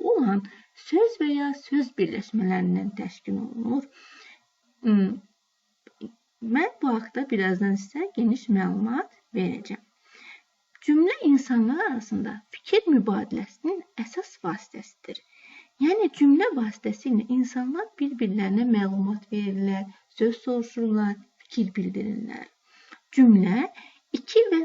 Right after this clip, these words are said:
daha artıq sözün birləşməsindən yaranır. Lakin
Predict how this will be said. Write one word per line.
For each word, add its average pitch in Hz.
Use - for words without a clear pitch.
daha 277
artıq 233
sözün 240
birləşməsindən 208
yaranır. 190
Lakin 226